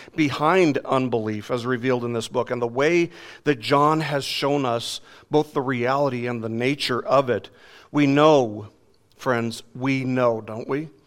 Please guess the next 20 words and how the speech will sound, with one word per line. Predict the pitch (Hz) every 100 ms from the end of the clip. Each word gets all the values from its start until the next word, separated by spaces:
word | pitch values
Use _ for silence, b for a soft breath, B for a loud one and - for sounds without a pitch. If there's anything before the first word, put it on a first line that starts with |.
| b b b b
that | 131
seeing | - - - 165 175 165
a | 175
miracle | 135 135 139 135 120 107 104 110 - _ _ b b
won't | 120 143 156 -
change | - 139 127 127 127 120 - _ _ _ -
anyone's | 143 139 117 117 113 110
mind. | 113 95 95 - _ _ _ _ _ _ _ _ _ _ _ _ _ _ _ _ _ _ _ -
Seeing | - 165 165 151
a |
miracle | 139 139 131 117
won't | 113 127 127
change | 139 123 117
anybody's | 113 110 110 104
mind. | 107 104
If | 151
you |
think | 156 139
back | 147 135 -
to | 135 123